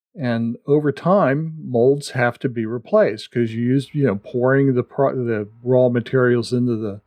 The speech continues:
to the mold over and over, and, and over time, products start to build up on the inside of the mold. It's like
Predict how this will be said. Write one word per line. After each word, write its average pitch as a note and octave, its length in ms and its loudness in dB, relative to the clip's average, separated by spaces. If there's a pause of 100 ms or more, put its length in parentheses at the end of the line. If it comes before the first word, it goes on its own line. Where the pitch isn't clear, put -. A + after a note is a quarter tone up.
(140)
to - 120 -20
the B2+ 80 0
mold B2+ 360 2
over C3+ 440 2
and A2+ 100 -2
over, C#3 460 0 (340)
and, A#2+ 260 -8 (120)
and B2+ 260 -4
over C#3+ 320 2
time, C#3 520 -2 (380)
products D3+ 400 2
start C#3+ 300 0
to A2+ 80 -10
build B2+ 340 0
up C3 220 2
on A#2 100 -2
the A#2 160 -2
inside A#2 560 0
of G2 120 -6
the G2 120 -8
mold. G#2+ 400 0
It's G2+ 240 -14
like G2 180 -2